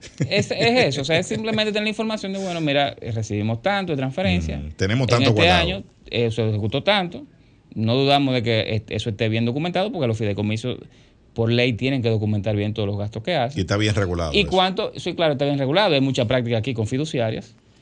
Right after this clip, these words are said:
Speaker 1: Y bueno, y gastamos tanto, sobró tanto, esto es lo que hay en caja. Y uno va sumando fideicomiso y ve más o menos cuál es el desglose que hay.
Speaker 2: Entonces,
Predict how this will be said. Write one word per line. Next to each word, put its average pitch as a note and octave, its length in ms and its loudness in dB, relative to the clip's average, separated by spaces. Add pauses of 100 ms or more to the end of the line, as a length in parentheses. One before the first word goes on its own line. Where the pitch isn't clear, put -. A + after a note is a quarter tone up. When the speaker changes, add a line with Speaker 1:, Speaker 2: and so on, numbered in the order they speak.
(480)
Speaker 1:
Y F#3+ 200 -4
bueno, A3+ 280 2
y D3 120 2 (180)
gastamos C3 400 -2
tanto, G3 560 0
sobró C#3+ 260 0
tanto, F3+ 240 2
esto C#3+ 120 -4
es C3 40 2
lo B2 60 2
que A2+ 80 0
hay A2 60 0
en G#2 80 -4
caja. D3+ 360 0 (540)
Y A#2 100 -2
uno C3 120 4
va C3+ 120 2
sumando D#3+ 340 0
fideicomiso F#3 580 -2
y G3 60 0
ve D#3 140 2
más D#3 140 2
o E3+ 60 -2
menos D#3+ 240 -2
cuál C3+ 160 0
es C3 80 0
el B2 100 0
desglose G#2 460 -2
que A#2+ 120 -2
hay. F3 260 -4
Speaker 2:
Entonces, D#3+ 520 -4